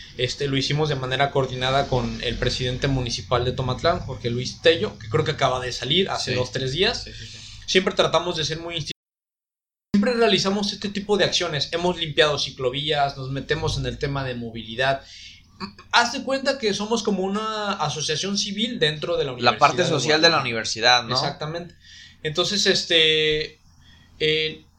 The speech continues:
Speaker 1: yo platico con el doctor Jorge Telles López, le digo, "¿Sabe qué? Está el tema de la pandemia, necesitamos modificar a la brigada y plantarnos en una sola colonia, siempre, siempre y cuando se cuiden las medidas sanitarias", ¿no?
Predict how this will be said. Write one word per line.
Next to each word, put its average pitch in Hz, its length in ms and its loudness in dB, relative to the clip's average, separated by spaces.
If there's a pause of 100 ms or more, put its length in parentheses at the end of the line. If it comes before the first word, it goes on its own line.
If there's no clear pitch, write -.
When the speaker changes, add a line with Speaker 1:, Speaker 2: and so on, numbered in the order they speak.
(180)
Speaker 1:
yo 180 280 6
platico 190 320 4
con 170 160 -2
el 151 80 0
doctor 151 320 2
Jorge 175 260 -2
Telles 170 300 -2
López, 196 400 2
le 139 80 0
digo, 135 180 -2
"¿Sabe 139 300 0
qué? 190 120 4
Está 190 220 -2
el 120 120 -4
tema 127 220 -4
de 123 60 -2
la 127 140 -2
pandemia, 208 500 0
necesitamos 139 800 -2
modificar 131 640 -2
a 143 80 0
la 139 100 0
brigada 123 560 -2
y 143 100 -6
plantarnos 143 800 -2
en 123 100 -6
una 127 160 -6
sola 131 280 -2
colonia, 220 560 0
siempre, 143 520 -2
siempre 143 320 -2
y - 20 -14
cuando 139 240 -2
se 131 180 -6
cuiden 117 280 -2
las 113 100 -6
medidas 104 380 -8
sanitarias", 101 580 -8
¿no? 156 160 -4